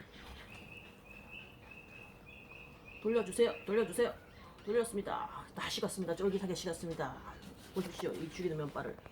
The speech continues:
음, 음. 맛있네요.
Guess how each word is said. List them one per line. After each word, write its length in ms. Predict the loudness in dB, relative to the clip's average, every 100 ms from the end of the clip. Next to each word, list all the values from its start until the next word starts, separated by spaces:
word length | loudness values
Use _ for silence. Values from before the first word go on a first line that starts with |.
| -16 -16 -16 -16 -16 -16 -16 -18 -18 -18 -14 -8 -4 -2 2 2 0 -6 -8 -8 -10 -12 -16 -12 -2
음, 240 | 0 0 -2
음. 600 | 2 4 6 4 4 0 -4 -10 -14 -10 -2
맛있네요. 520 | 0 4 4 4 2